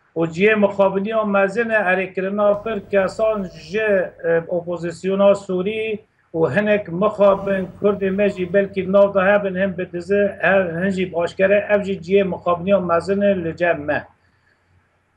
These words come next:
E, tiştê ku em jê ditirsin ji ev destêwerdana Tirkî, helbet wê ez wek nirîna xwe bêjim, wê, wê ferehtir nebe gelekî bi qanderî mihawelet hewildan bibin, go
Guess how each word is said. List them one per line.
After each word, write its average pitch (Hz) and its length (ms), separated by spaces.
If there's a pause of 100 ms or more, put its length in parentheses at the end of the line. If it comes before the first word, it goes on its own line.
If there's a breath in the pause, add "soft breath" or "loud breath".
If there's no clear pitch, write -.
(260)
E, 175 60
tiştê 190 540
ku 240 60
em 233 140
jê 226 240
ditirsin 240 680
ji 190 280
ev 220 440 (220)
destêwerdana 220 920
Tirkî, 233 560
helbet 226 580
wê 226 300 (340)
ez 208 100
wek 220 280 (260)
nirîna 196 640
xwe 220 180
bêjim, 214 540 (140)
wê, 214 200 (320)
wê 208 260 (280)
ferehtir 214 600
nebe 220 260
gelekî 202 720
bi 202 40 (120)
qanderî 202 520
mihawelet 202 840 (120)
hewildan 202 600
bibin, 214 420
go 226 380